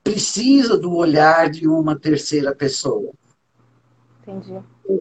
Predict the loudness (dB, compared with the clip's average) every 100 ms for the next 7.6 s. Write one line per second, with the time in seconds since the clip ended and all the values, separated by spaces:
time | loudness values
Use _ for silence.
0 | -2 -4 -4 _ _ _ -2 0 4 2
1 | 0 -6 -14 _ _ -4 0 2 2 2
2 | 2 0 0 2 2 0 -2 -2 -4 2
3 | 2 4 0 -2 -6 -8 -2 -2 -2 -4
4 | -6 -10 -6 -2 2 2 0 -4 -10 -10
5 | -4 -4 -4 -6 -2 2 4 2 0 0
6 | -2 2 2 4 2 0 -6 -2 0 0
7 | -2 -6 0 2 4 2